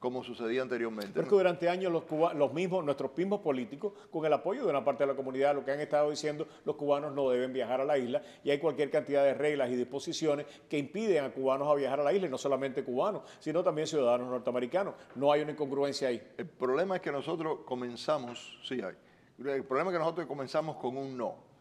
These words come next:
Speaker 1: y vamos por el sí. Lo que estamos
Speaker 2: ¿El no qué
Speaker 1: tratando
Speaker 2: quiere decir no a
Speaker 1: es,
Speaker 2: qué?
Speaker 1: es lo,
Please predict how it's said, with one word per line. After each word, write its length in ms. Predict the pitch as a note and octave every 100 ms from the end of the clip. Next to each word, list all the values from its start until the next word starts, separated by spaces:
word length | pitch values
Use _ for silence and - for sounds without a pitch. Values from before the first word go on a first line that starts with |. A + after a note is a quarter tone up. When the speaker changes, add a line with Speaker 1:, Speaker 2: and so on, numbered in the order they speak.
| _ _
Speaker 1:
y 80 | A2
vamos 260 | A2+ B2+ C3+
por 160 | A#2
el 140 | G#2 G2+
sí. 200 | - A2 _ _ _
Lo 120 | - A2
que 60 |
estamos 280 | A2 E3 D3+
Speaker 2:
¿El 40 |
no 140 | D3+ E3+
qué 80 | E3
Speaker 1:
tratando 180 | E3+
Speaker 2:
quiere 0 |
decir 220 | D3 F3 D3+
no 140 | E3
a 20 | D#3+
Speaker 1:
es, 40 |
Speaker 2:
qué? 240 | D#3+ E3 D#3+
Speaker 1:
es 40 |
lo, 240 | C3+ B2+